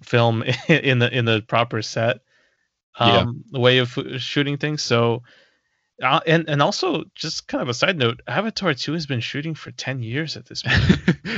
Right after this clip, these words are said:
Speaker 2: It's been a while. Like, that's why I
Speaker 1: Yeah.
Speaker 2: forgot about it, but I think it's only two years away.
Speaker 1: They keep saying that, but I, I don't
Speaker 2: They
Speaker 1: know.
Speaker 2: do.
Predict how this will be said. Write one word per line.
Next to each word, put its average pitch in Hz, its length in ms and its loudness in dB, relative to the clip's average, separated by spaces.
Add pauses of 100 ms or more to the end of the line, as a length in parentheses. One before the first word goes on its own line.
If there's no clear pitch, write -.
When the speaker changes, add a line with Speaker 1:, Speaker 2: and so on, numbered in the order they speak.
Speaker 2:
It's - 160 -8
been 131 160 2
a 175 40 0
while. 95 440 -2
Like, 98 220 -2
that's 127 180 0
why 160 100 -2
I - 40 0
Speaker 1:
Yeah. 117 100 -2
Speaker 2:
forgot 98 300 -6
about 85 300 -6
it, 85 140 -12
but 85 200 -10 (180)
I 92 100 -4
think 180 160 -6
it's 240 100 -6
only 113 280 0 (280)
two 120 300 -4
years 226 300 -2
away. 262 420 -2 (340)
Speaker 1:
They 151 100 4
keep 240 220 0
saying 113 380 2
that, 117 260 2
but 165 280 6
I, 143 120 4
I - 20 4
don't 151 120 4
Speaker 2:
They 107 80 6
Speaker 1:
know. 113 160 2
Speaker 2:
do. 95 360 2